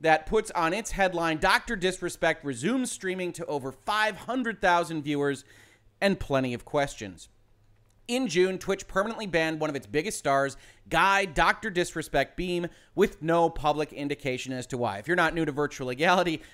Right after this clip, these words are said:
you know the bulk of this story already. Now he's returned to YouTube, and as Kotaku reports, it is with questions.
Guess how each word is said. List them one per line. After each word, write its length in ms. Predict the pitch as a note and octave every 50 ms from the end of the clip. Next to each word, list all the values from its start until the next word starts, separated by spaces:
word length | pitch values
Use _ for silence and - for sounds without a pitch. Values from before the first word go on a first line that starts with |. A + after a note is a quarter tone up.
| - -
you 220 | D3+ F#3+ A3+ A3
know 400 | G3 F3+ E3+ E3 D#3+ D#3 D3+ - - - _ _ -
the 80 | D#3+
bulk 460 | D3 A#2 - E3+ F3+ E3+ D#3 - - -
of 180 | - D3 C#3+ C3
this 200 | D3 D3 C#3+ -
story 400 | - - C3 A#2+ A#2+ A#2+ A#2+ -
already. 460 | - B2 A#2+ A#2+ D#3 D#3+ C#3 A#2+ G2 - - - -
Now 300 | A#2+ D3 D3 E3 G3+ A3+
he's 200 | G#3+ B3 A#3+ G3
returned 440 | A#3 A3+ - - F#3 G3 G3 G3 F3
to 100 | F#3 D#3
YouTube, 460 | C3+ D3 D3+ C#3+ - C#3+ C#3+ C#3+ C3+
and 120 | B2+ B2
as 200 | A#2+ A#2+ A#2 -
Kotaku 640 | _ - - B2 - - D#3+ E3 F3 E3+ - E3 D3+
reports, 500 | D3 C#3+ - - C3+ C3 C3 B2+ - - - - - _ _ -
it 120 | D#3+ D#3
is 220 | C#3 C#3 B2+ A2 A2+
with 380 | A2+ C#3 D3+ D3+ D3+ - - - - - _ _ _ -
questions. 1000 | - - - C3+ C#3 C#3 C3+ - - - - B2+ A2+ F#2+ E2 - - - -